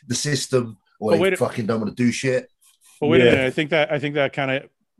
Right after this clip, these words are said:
Speaker 2: touched on what I was saying. So
Speaker 1: Mm.
Speaker 2: if I think of my father's generation, I feel like it was harder. You had to work, you had to bring home money, you had to fucking take care of your kids. You had no
Speaker 1: Yeah.
Speaker 2: no time to fuck around, no extra money to fuck with. Like,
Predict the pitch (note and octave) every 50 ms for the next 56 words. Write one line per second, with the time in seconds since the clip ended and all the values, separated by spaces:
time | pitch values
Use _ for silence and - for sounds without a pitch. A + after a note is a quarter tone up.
0 | _ _ _ - D3 C#3+ - - C3+ A#2+ A#2 A#2+ A#2 A#2 A#2 A2+ G#2+ - - C3+
1 | A2+ F#2+ E2 E2 - - - C3 B2+ B2 A2+ - _ - - - _ _ _ _
2 | _ _ _ _ - F2+ E2+ D#2+ D2 - C#3 C3+ D3+ D#3+ E3 D#3+ F3 D#3+ C#3+ C#3
3 | A#2+ - C#3+ C3+ C3+ B2+ A#2 A2+ A#2+ G2 G2+ G2+ G2 F#2 - G#2+ G2+ G#2 G2+ -
4 | - _ _ _ _ _ _ _ _ _ _ _ A#2 A#2+ A2+ - C#3+ C#3 B2+ A#2
5 | - - _ _ C#3 C3 B2+ A#2+ A2 - - - B2+ B2 A2+ F#2+ F2 - - G2+
6 | G#2+ G#2 G#2+ A#2 A2 - G#2+ F#2+ F2 B2 C3+ C3+ C3 - _ - G#2+ F#2+ F#2+ -
7 | F#2+ G#2+ G#2 G2 G#2 G2 F#2 F#2 G2 A2 A#2 A#2+ A#2 A2+ G#2+ G2+ G2 - G2 -
8 | G#2 - - F2+ A2 G2 - G#2 F#2 F2+ F2+ F2+ - - B2+ A#2+ A#2 G#2+ G#2 -
9 | G#2+ G2+ G#2+ G#2 G2+ G#2+ A2+ A#2 A#2 A#2+ A#2+ A#2+ A#2 A2 - - _ _ _ _
10 | _ D3 F3+ G3+ F#3 - - - _ - F3 F#3+ F#3 D#3+ F3 - - D#3 D#3 D#3+
11 | D#3 D#3 D3 C#3 C#3+ - D3+ C#3 - - B2+ B2+ B2+ B2 A#2+ B2 C3 - - C#3+
12 | C3+ - - - B2+ A2+ A2 A2 A2+ A#2 A#2 A#2 A2+ - - - - - A2+ -
13 | _ B2+ A2+ G#2+ G2+ - - G#2+ G#2 F#2 - _